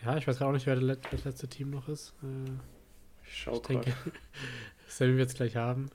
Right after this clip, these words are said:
Speaker 1: Ähm,
Speaker 2: Ah, Stuttgart.
Speaker 1: ah, okay, wär ich jetzt nicht drauf gekommen, ehrlich gesagt.
Speaker 2: Stuttgart-Nürnberg hätte vielleicht auch niemand erwartet, dass eines von den Teams ins Halbfinale kommt.
Speaker 1: Hm.
Speaker 2: Aber gut, Nürnberg natürlich Thema. Dieter Hecking ist dort jetzt wieder Trainer. Weinzel wurde heute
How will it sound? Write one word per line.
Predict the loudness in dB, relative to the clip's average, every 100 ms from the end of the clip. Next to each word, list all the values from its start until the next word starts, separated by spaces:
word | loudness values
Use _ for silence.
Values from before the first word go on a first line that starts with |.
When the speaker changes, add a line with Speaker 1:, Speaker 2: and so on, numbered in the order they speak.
| -8
Speaker 1:
Ähm, | -4 -4 -4 -6 8
Speaker 2:
Ah, | 10 10
Stuttgart. | 10 4 4 4 4 2 -6 -20 -20 -10 2
Speaker 1:
ah, | 2
okay, | 4 2 2
wär |
ich | 0
jetzt | 0
nicht | -2
drauf | -2 -6
gekommen, | -8 -8 -8 -6
ehrlich | -8 -8
gesagt. | -8 -10 -10 -14 -18 2
Speaker 2:
Stuttgart-Nürnberg | 6 8 8 8 10 10 8 6 6
hätte | 0
vielleicht | 2 2 2
auch | 4 2 2
niemand | 0 0 -2 -6 -12 -20 -20 -20 -20 -20 -20 -6
erwartet, | -4 -2 -2 -2
dass | -2 -2
eines | -2 -2 -6
von | -6 -4
den | -2
Teams | 2 2 2
ins | 0 4
Halbfinale | 4 4 4 4 4
kommt. | 4 4 4 -4 -16 -20 -20 -20 -20 -20 -20 -4
Speaker 1:
Hm. | 4
Speaker 2:
Aber | 8 10 10 6 -4 -2
gut, | 2 2 2
Nürnberg | 6 8 10 8 8
natürlich | 2 4 4 4 4
Thema. | 8 8 8
Dieter | 4 4 6
Hecking | 6 6 4
ist | 4
dort | 4 4
jetzt | 4
wieder | 2 2
Trainer. | 4 6 6 6
Weinzel | 6 4 2
wurde | 2 2
heute | 2 0